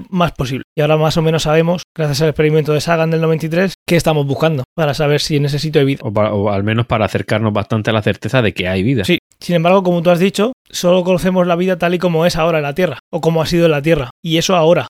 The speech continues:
Speaker 1: porque sería mucho más cómodo detectar ondas de radio, por ejemplo, otro tipo de radiación que nos
Speaker 2: Claro.
Speaker 1: haga saber de una civilización tecnológica en ese planeta. Eso sería mucho más fácil. No habría que buscarlo.
Speaker 2: Al que a lo mejor lo hemos recibido, pero no, pero no tenemos los medios para interpretarlo.
Speaker 1: Bueno, ahora después hablaremos del seti,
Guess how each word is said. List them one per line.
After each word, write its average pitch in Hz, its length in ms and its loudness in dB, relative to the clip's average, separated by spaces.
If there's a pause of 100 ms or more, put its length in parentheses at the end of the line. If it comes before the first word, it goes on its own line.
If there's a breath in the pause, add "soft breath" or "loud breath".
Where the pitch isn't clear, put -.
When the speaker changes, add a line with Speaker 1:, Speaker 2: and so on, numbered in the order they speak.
Speaker 1:
porque 160 200 -6
sería 170 260 0
mucho 180 240 0
más 175 140 0
cómodo 185 420 0
detectar 165 460 0
ondas 170 260 -2
de 170 120 4
radio, 190 440 2 (200)
por 151 140 -4
ejemplo, 180 520 0 (160)
otro 165 260 -2
tipo 170 200 0
de 175 80 4
radiación 175 500 2 (120)
que 180 100 0
nos 156 100 0
Speaker 2:
Claro. 175 160 2
Speaker 1:
haga 160 60 0
saber 175 280 2
de 170 60 0
una 165 160 -2
civilización 170 560 -2
tecnológica 165 480 0
en 185 60 0
ese 165 160 2
planeta. 151 540 -2
Eso 160 220 0
sería 160 220 0
mucho 151 200 -2
más 139 140 -2
fácil. 170 300 -2 (120)
No 165 140 2
habría 156 240 2
que 147 80 0
buscarlo. 147 540 0
Speaker 2:
Al 113 160 -4
que 120 100 -4
a - 20 0
lo 107 60 0
mejor 107 220 -2
lo 117 80 0
hemos 117 120 2
recibido, 117 440 2
pero 127 260 2
no, 120 280 -10 (140)
pero 113 160 0
no 113 120 0
tenemos 110 320 2
los 104 140 2
medios 107 340 0
para 101 180 0
interpretarlo. 98 640 -2 (100)
Speaker 1:
Bueno, 165 300 2
ahora 160 240 -2
después 165 300 -2
hablaremos 156 500 2
del 151 140 2
seti, 165 420 -2